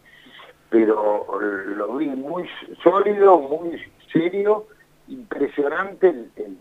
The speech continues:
despliegue, el hombre, dos de la mañana me llamaba, eh, ocho de la mañana, digo, "Este hombre no duerme, yo estoy muerto". Cuatro días que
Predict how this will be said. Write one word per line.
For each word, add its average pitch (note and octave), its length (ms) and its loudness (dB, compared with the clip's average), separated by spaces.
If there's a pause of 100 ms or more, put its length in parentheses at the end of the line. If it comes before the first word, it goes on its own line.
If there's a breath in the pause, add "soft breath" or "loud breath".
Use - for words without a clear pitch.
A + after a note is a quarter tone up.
despliegue, - 540 -4
el - 80 -8
hombre, E3+ 440 -4 (580)
dos D#3+ 200 8
de C#3+ 60 10
la A#2 120 8
mañana C3 440 2
me D#2+ 120 -16
llamaba, D#2 640 -12 (180)
eh, - 200 -14
ocho D3+ 300 -2
de G#2 60 2
la G2+ 100 -4
mañana, F3+ 460 -2
digo, A#2 240 -8
"Este D3+ 160 4
hombre B2+ 200 0
no D3+ 220 0
duerme, B2 280 -2
yo G2 60 -20
estoy - 180 -10
muerto". C3 560 -8
Cuatro C3+ 300 0
días C3 240 -2
que G2 160 -8